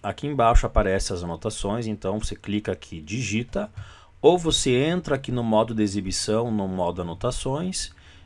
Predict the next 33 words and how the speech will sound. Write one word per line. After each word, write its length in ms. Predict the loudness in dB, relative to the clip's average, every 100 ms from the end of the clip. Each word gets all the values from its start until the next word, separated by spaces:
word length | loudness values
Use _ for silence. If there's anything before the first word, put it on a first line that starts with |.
| -12
e 120 | -4
em 60 | -4
cada 300 | 4 4 6
slide 440 | 6 8 8 6
que 100 | -6
você 260 | -6 -4 -4
tem, 440 | -2 -2 -2 -4 -8 -20 -20 -6
você 400 | -4 -2 0 -2 -4
cria 500 | -6 -2 2 0 0 -10 -20 -20 -20 -20 -12
uma 140 | -4
anotação 500 | -2 0 -2 -2 -2
do 100 | -4
tamanho 280 | -2 -2 -2
que 80 | -2
você 180 | -4 -2
quiser. 300 | -4 -4 -2
Tu 100 | 2
pode 200 | 2 2
criar 180 | -8 -8
uma 220 | -8 -10
bíblia 400 | -8 -6 -6 -8
aqui 120 | -12
dentro, 340 | -12 -12 -12
ó. 60 | -14 -10
Pode 180 | -10 -10
escrever 420 | -10 -8 -6 -6
pra 120 | -8
caramba, 560 | -10 -8 -6 -6 -8 -12
cara. 280 | -12 -14 -16 -20 -20 -20 -20
Escrever 360 | -18 -14 -6 -4
muita 260 | -2 -4 4
informação 540 | 4 4 0 -4 -6
mesmo. 420 | -6 -8 -10 -12